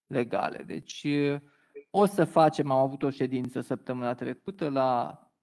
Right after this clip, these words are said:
instituția prefectului, o să facem aceste precizări care să fie limpezi pentru toată lumea,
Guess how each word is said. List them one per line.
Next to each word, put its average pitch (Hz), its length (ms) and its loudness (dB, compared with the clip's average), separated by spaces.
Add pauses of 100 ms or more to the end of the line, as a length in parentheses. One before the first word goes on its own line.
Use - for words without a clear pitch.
instituția 127 680 -4
prefectului, 180 1000 -2 (640)
o 156 120 -4
să 156 180 0
facem 139 380 0
aceste 127 360 -4
precizări 135 640 -4
care 135 180 -2
să 135 120 -6
fie 135 200 -4
limpezi 139 460 0
pentru 127 280 -12
toată 123 340 -2
lumea, 208 600 0